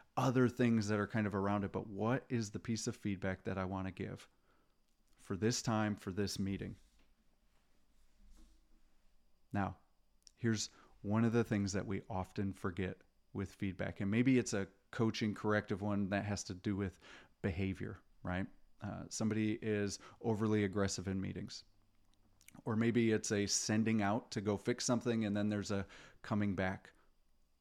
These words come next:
In addition to being specific and staying focused on what the actual problem is, we need to make sure that we follow up.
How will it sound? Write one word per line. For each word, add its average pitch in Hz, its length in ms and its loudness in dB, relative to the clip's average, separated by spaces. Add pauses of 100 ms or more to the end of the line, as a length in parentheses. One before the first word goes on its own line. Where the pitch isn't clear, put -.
(1800)
In 123 160 4
addition 110 580 2
to 101 320 -2 (300)
being 110 280 2
specific - 880 -4 (340)
and 95 120 -10
staying 101 300 0
focused 107 600 -2
on 98 260 0 (200)
what 101 460 -4 (320)
the 104 240 -6
actual 107 460 -4
problem 98 480 -2
is, 98 460 -6 (720)
we 104 100 -4
need 107 200 0
to 123 100 -2
make 104 260 0
sure 98 240 -2
that 95 180 -4
we 95 120 -6
follow 95 540 -2
up. - 260 -8